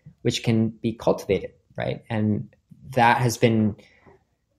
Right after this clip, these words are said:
totally instrumental for my health and wellness, uh, of being, you know, um, founder of a business and, and working really hard,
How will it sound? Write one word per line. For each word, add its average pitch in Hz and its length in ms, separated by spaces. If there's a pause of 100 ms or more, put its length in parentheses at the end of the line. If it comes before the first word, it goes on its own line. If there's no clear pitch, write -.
(160)
totally 185 520
instrumental 123 680
for 110 180
my 104 200
health 104 400
and 98 140
wellness, 92 600
uh, - 520
of - 160
being, 98 640 (460)
you 101 100
know, 113 380
um, 101 520 (500)
founder 110 340
of 104 120
a 98 40
business 107 540
and, 95 160
and 101 180
working 113 320
really 95 160
hard, 113 680